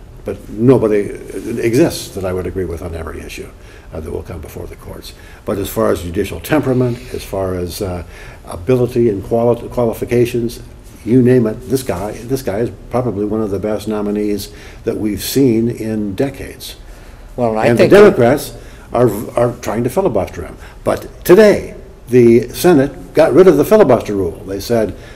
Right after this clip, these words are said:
Speaker 1: "Okay, you guys won't, you know, if you're gonna try to filibuster this guy, we're going to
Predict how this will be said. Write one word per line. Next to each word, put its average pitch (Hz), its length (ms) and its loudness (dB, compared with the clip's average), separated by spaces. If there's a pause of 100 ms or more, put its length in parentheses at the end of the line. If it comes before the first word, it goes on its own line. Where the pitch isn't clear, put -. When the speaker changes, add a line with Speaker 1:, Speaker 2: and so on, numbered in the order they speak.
(180)
Speaker 1:
"Okay, 147 560 -2
you 107 160 -6
guys 131 320 2
won't, 127 240 0 (220)
you 143 160 0
know, 120 240 -4 (120)
if 113 200 -6
you're 131 100 0
gonna 117 100 -2
try 135 140 0
to 110 80 0
filibuster 120 460 0
this 123 180 -2
guy, 120 160 0
we're 110 160 2
going 113 320 0
to 107 260 0